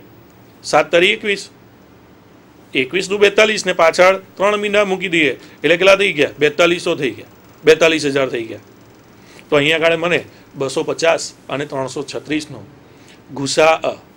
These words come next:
બે મળ્યો, જ્યારે તેનો લસા બેતાલીસ હજાર મળ્યો. આપણે આવો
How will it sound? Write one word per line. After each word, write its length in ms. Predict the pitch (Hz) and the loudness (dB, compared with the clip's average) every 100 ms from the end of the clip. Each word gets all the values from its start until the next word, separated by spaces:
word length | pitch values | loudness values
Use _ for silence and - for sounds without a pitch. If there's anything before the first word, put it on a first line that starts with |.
| - | -16
બે 300 | 139 127 139 | -4 0 2
મળ્યો, 300 | 156 156 196 - - - - - - | 2 -2 -4 -12 -20 -20 -20 -20 -4
જ્યારે 260 | 151 143 | 2 2
તેનો 240 | 143 131 131 | 2 -2 -4
લસા 420 | 120 120 147 131 - - - - _ - | -6 -2 0 -2 -6 -20 -20 -20 _ -8
બેતાલીસ 480 | 131 113 120 110 | -6 -4 -6 -6
હજાર 240 | 113 104 101 | -12 -14 -18
મળ્યો. 280 | 85 - - - - - - - - - - - - _ _ - - - - _ _ _ _ _ _ - _ - - - | -20 -20 -20 -20 -20 -20 -20 -20 -20 -20 -20 -20 -20 _ _ -20 -20 -20 -20 _ _ _ _ _ _ -20 _ -20 -20 -12
આપણે 200 | 180 180 | -4 0
આવો 240 | 185 170 | 2 2